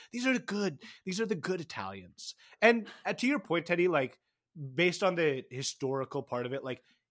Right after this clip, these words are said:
yes, these people did end up, like, turning on the Germans and, like, trying to defend the, the island, but, like, I don't think it means everyone there was, like, opera singing lovers.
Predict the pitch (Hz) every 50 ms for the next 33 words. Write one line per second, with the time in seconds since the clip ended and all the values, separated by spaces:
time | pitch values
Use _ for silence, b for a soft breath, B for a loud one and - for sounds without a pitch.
0 | _ - 117 139 156 151 160 156 - - - - - _ _ _ _ _ _ _
1 | 131 - _ _ _ _ 127 131 127 120 143 147 127 - - 147 135 131 117 107
2 | - 127 127 139 156 156 143 143 - _ - 135 139 160 143 147 143 - - 135
3 | 117 110 101 - - _ _ - - 123 123 143 175 170 165 165 175 175 175 156
4 | 160 175 175 175 175 180 170 165 135 117 113 107 101 - - 123 120 123 131 123
5 | 113 107 - - 117 117 117 120 123 b b b b b b b b b b 135
6 | 117 120 117 113 110 107 104 104 104 101 101 98 - _ _ - 117 113 - -
7 | 110 113 123 156 185 196 202 175 147 143 151 - 151 143 135 135 123 - - _
8 | _ _ _ _ _ _ _ - - - _ - - 208 240 247 240 233 202 190
9 | 170 143 160 151 139 - 139 147 156 151 131 135 127 120 123 127 131 127 123 120
10 | 113 - 117 110 - - 120 120 120 - - 117 101 - - 113 117 117 107 101
11 | 98 101 110 123 123 110 101 87 82 82 - - -